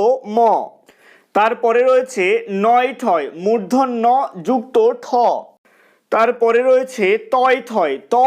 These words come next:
যুক্ত থ। তারপরে রয়েছে শয় নয়, মূর্ধন্য স যুক্ত মূর্ধন্য। তারপরে রয়েছে ক্ষিয়, এটা তোমরা অনেকেই ভুল করো, মাথায় রাখবে ক্ষিয়, একে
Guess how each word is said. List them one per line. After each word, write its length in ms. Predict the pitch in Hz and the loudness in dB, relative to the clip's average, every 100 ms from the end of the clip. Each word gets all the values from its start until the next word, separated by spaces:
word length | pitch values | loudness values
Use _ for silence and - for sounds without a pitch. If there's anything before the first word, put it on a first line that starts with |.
| 269 262 190 | 0 -4 -6
যুক্ত 260 | 247 233 - 262 262 | -6 -4 -2 -2 -2
থ। 40 | 233 220 156 101 _ _ _ - - _ | -2 0 0 -4 _ _ _ -20 -20 _
তারপরে 460 | - 240 247 240 240 | -2 0 0 -2 0
রয়েছে 400 | 262 269 269 220 247 233 | 0 -2 -2 -2 -2 -2
শয় 240 | 262 240 240 214 | 0 0 0 -2
নয়, 200 | 151 117 - 156 | -4 -6 -12 -4
মূর্ধন্য 580 | 190 220 180 240 254 254 269 262 - | -2 -2 -2 -4 -2 -2 -4 -4 -2
স 40 | 240 262 302 - 147 | 0 0 -4 -12 -6
যুক্ত 300 | 214 233 - 226 220 254 - 185 | -4 -4 0 0 0 -2 -6 -4
মূর্ধন্য। 600 | 226 185 226 254 233 226 180 123 - _ _ _ _ _ _ | -2 -2 -2 -2 0 0 0 -2 -12 _ _ _ _ _ _
তারপরে 500 | 214 233 254 240 240 254 | 0 0 0 0 2 4
রয়েছে 300 | 262 269 269 277 - | 2 0 -6 -8 -4
ক্ষিয়, 280 | - 277 233 190 220 226 | 0 2 2 0 -2 -2
এটা 160 | 220 262 262 | -2 -2 -4
তোমরা 200 | 262 269 214 | 0 0 0
অনেকেই 420 | 220 269 277 285 | -4 -6 -2 0
ভুল 260 | 220 208 262 254 | 0 0 0 0
করো, 200 | 240 190 233 226 | 0 2 0 0
মাথায় 340 | 214 254 269 247 | -2 -2 -2 0
রাখবে 280 | 240 202 180 180 | 0 0 -2 -4
ক্ষিয়, 260 | - 262 208 226 233 208 | -2 2 2 2 0 -2
একে 180 | 208 | 0